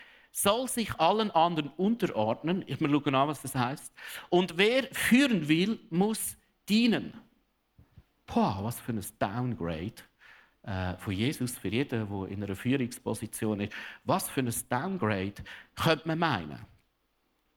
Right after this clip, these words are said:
Also Jesus stellt die ganze Hackhornung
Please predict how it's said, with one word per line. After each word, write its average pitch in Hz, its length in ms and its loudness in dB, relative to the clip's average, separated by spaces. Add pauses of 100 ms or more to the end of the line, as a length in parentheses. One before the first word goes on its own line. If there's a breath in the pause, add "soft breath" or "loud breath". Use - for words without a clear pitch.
(400 loud breath)
Also 151 140 -2
Jesus 247 280 2
stellt 190 540 -4
die - 200 -2
ganze 165 720 -2
Hackhornung 131 1000 0